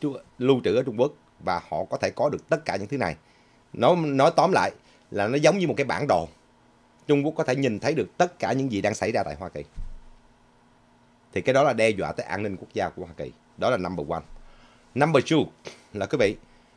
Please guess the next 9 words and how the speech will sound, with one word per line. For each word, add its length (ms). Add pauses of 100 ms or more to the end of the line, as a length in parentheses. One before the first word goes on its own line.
(180)
Bắc 240
Kinh 280 (720)
trong 240
cái 240
xu 240
thế 220
gần 140
đây, 180 (580)
họ 200